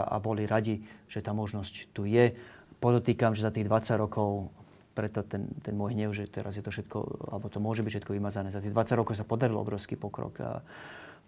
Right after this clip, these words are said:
a úmrtnosť detí, ktorá bola najhoršia na svete, v, v dvetisícprvom klesla o päťdesiat percent. Dnes je Afganistan stále chudobnou krajinou s mizernou, mizerným zdravotníctvom, ale už nie je tou, tou,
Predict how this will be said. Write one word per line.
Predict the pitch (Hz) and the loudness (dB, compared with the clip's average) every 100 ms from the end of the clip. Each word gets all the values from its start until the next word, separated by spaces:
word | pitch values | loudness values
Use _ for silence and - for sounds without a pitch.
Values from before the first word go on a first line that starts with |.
| - | -6
a | 104 101 - - - - | -2 0 -2 -2 -4 -2
úmrtnosť | 143 123 - 120 104 | 2 2 4 2 8
detí, | 131 131 120 104 | 8 8 2 2
ktorá | - 107 | 0 2
bola | 104 104 | 4 4
najhoršia | 117 117 - | 4 4 2
na | 110 117 | 2 2
svete, | - 113 101 101 - - | 2 0 0 -4 -8 -12
v, | - | -6
v | - 113 120 | -4 -4 -4
dvetisícprvom | 107 104 104 107 110 104 101 | -4 -4 -4 -4 -2 -2 -2
klesla | 101 107 107 107 | -2 -4 -2 -2
o | |
päťdesiat | 101 110 110 107 | -2 -2 0 -2
percent. | 104 117 - 101 95 - | 0 0 0 -4 -4 -8
Dnes | 104 | -6
je | 101 | -4
Afganistan | 98 107 - 92 | -4 -4 -4 -2
stále | 110 101 | -2 0
chudobnou | 120 117 113 104 | 2 2 0 -2
krajinou | 107 104 104 | -2 -2 -2
s | 104 | -2
mizernou, | 110 107 104 104 - - - - - - | -2 -2 -2 -4 -8 -16 -16 -16 -18 -8
mizerným | 110 110 104 | -2 0 2
zdravotníctvom, | 101 120 123 117 113 | 6 8 8 2 4
ale | 110 113 | 4 6
už | 104 113 | 4 6
nie | 117 | 6
je | 110 | 4
tou, | 110 104 | 2 0
tou, | 98 104 | 0 -2